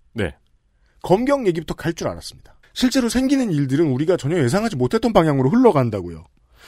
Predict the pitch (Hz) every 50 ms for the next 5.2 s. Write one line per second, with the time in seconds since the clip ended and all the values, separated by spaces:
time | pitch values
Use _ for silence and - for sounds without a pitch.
0 | - - - - - - 254 294 311 285 302 277 233 - - 247 262 294 302 294
1 | 285 285 254 233 196 170 160 - - _ _ - - 147 160 262 330 320 285 226
2 | 147 127 139 160 208 240 262 254 240 240 240 220 190 170 151 - - 180 185 180
3 | 165 147 139 - 139 120 110 95 98 101 98 92 - - 85 73 67 64 - _
4 | _ _ - 104 - - 95 82 - _ _ _ _ _ _ - 143 120 107 98
5 | 85 76 76